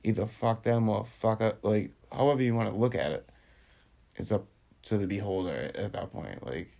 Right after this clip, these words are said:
you know what I mean? But I don't like to see that.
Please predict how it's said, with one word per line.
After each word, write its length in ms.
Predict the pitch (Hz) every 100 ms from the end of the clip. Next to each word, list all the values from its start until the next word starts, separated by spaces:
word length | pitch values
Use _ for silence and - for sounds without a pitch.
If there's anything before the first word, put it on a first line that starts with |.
| -
you 80 |
know 60 | 110
what 80 | 104
I 40 |
mean? 260 | 104 107 110 -
But 260 | 98 98 - - - - _ _ _ _ _ _ _ _ _ _ _ -
I 200 | 117 127
don't 240 | 120 104
like 220 | 104 101
to 100 | -
see 220 | - 104 90
that. 280 | 60 -